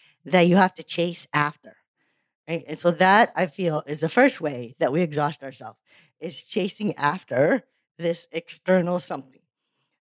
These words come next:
And then the second way that is, that we exhaust ourselves is by measuring ourselves against how far we have to go instead of how far we have come.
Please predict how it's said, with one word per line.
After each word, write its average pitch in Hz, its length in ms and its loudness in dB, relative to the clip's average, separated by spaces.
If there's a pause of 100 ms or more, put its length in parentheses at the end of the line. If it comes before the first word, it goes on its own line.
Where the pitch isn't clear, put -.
And 208 120 -4
then 202 120 2
the 185 120 -4
second 247 720 -4
way 156 560 2 (560)
that 170 720 4 (380)
is, 165 460 4 (200)
that 139 200 0
we 156 100 -4
exhaust 143 420 -4
ourselves 135 640 -8 (500)
is 190 220 4
by 175 240 4
measuring 190 800 6
ourselves 170 480 2
against 170 400 -8
how 180 260 2
far 226 580 6
we 190 140 2
have 165 220 2
to 156 80 -10
go 143 540 2 (640)
instead 196 640 2
of 156 200 4
how 175 300 4
far 175 580 6
we 165 180 -2
have 160 240 -6
come. 131 300 -8